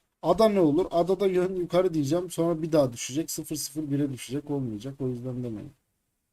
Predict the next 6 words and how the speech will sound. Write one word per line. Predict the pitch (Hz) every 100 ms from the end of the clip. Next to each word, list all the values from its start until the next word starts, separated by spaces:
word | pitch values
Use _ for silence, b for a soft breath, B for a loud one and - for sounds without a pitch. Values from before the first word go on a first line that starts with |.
| _ _ _ _ _ _ _ _ _ _ _ _ _ _ _ _ _ - - _ _ _ _ _ _
Evet, | 247 190
canlı | - 208 233
yayını | 233 226 220
bitirelim | 214 220 208
o | 185
zaman. | 143 151 -